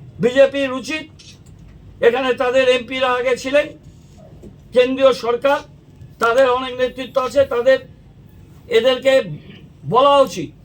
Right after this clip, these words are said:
তারা রাস্তার মধ্যে গাড়ি আটকে দিয়ে, পুরো রাস্তা অবরোধ করে দিয়ে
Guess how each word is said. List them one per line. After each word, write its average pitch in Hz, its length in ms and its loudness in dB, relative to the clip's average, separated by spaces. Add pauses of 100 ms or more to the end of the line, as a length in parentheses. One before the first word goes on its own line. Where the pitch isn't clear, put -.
(640)
তারা 247 260 2
রাস্তার 262 400 -4
মধ্যে 269 240 -2
গাড়ি 254 240 -2
আটকে 254 320 -4
দিয়ে, 269 160 2
পুরো 262 240 -4
রাস্তা 254 320 -4
অবরোধ 254 340 -4
করে 262 220 -2
দিয়ে 247 320 -2